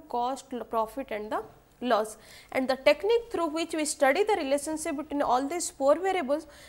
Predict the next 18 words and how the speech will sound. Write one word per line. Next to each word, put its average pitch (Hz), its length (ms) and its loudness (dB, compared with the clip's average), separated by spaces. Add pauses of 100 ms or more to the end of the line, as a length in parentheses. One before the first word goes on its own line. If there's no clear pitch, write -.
that 262 180 2
is 302 60 2
generally 269 480 2
known 254 280 2
as 233 200 -4
the 254 100 -2
break-even 269 640 0
analysis 240 560 -2
or 277 280 0 (300)
profit 254 400 0
contribution 214 560 -6
analysis. 123 600 -8 (1200)
So, 330 120 -4
the 311 380 6
break-even 320 580 4 (100)
analysis, 381 680 4 (100)
it's 277 220 -2
a 302 240 4